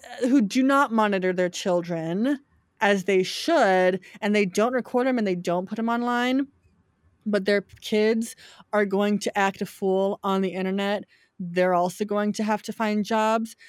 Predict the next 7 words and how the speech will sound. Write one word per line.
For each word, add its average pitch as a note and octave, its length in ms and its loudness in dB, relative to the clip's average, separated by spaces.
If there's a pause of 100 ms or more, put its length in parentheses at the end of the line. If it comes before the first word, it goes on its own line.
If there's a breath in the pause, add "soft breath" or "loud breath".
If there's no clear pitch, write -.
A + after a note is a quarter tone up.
(140 soft breath)
To F#4+ 260 4
a D4 60 4
point, B3 1000 -2 (920)
we B3 280 0
have D4 320 2
to C4 140 -4
say, G3+ 880 2